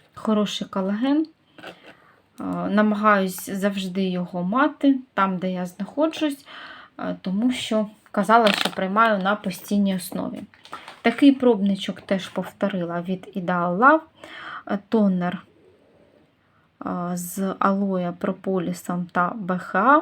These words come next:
Балансуючий, мені подобається, двадцять мілілітрів. Е, всі продукти Ideal Love люблю.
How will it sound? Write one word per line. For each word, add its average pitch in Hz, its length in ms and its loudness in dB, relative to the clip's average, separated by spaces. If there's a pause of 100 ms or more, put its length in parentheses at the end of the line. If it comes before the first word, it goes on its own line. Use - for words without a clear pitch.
(640)
Балансуючий, 190 1040 2
мені 202 280 2
подобається, 247 640 2
двадцять 196 480 2
мілілітрів. 202 680 0 (1080)
Е, 170 280 -2
всі 214 540 0 (380)
продукти 196 640 -2
Ideal 180 440 0
Love 175 240 0
люблю. 226 500 2